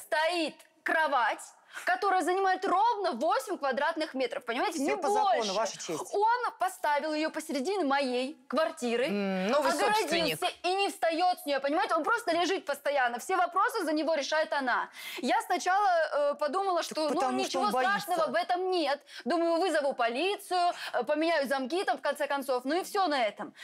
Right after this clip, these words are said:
Speaker 1: Ну что, полиция приехала, они его выгнать тоже не могут, по документам, дарственное, все официально, я даже в суд подавала признать эту дарственную
Speaker 2: Все законно.
Speaker 1: недействительно, но суд
Speaker 3: То есть
Speaker 1: признал, что она
Speaker 3: ответчик в
Speaker 1: действительна.
Speaker 3: настоящее время проживает в этой квартире?
Speaker 1: Да.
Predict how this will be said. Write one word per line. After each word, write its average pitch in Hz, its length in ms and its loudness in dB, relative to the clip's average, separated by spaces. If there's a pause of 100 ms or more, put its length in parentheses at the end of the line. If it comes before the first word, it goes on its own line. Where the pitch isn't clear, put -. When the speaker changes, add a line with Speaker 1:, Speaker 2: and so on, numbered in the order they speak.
(200)
Speaker 1:
Ну 320 100 0
что, 330 220 0
полиция 320 380 0
приехала, 330 460 0
они 269 180 0
его 302 140 2
выгнать 285 300 0
тоже 285 220 0
не 269 100 0
могут, 285 320 0
по 262 120 -2
документам, 277 680 0
дарственное, 269 580 0
все 277 200 -2
официально, 302 460 -2
я 269 160 0
даже 269 200 -2
в - 60 -12
суд 311 300 -4
подавала 240 460 2
признать 240 420 -2
эту 226 180 -2
дарственную 220 560 -2
Speaker 2:
Все 269 200 -2
законно. 285 180 2
Speaker 1:
недействительно, 285 640 -2 (320)
но 294 380 2
суд 359 180 -4
Speaker 3:
То 294 80 0
есть 294 140 0
Speaker 1:
признал, 285 180 0
что 285 80 -2
она 370 100 2
Speaker 3:
ответчик 302 220 0
в 311 60 -2
Speaker 1:
действительна. 262 340 2
Speaker 3:
настоящее 233 260 0
время 285 540 0
проживает 220 580 0
в 185 40 -8
этой 202 180 -4
квартире? 190 580 -6 (560)
Speaker 1:
Да. 214 360 2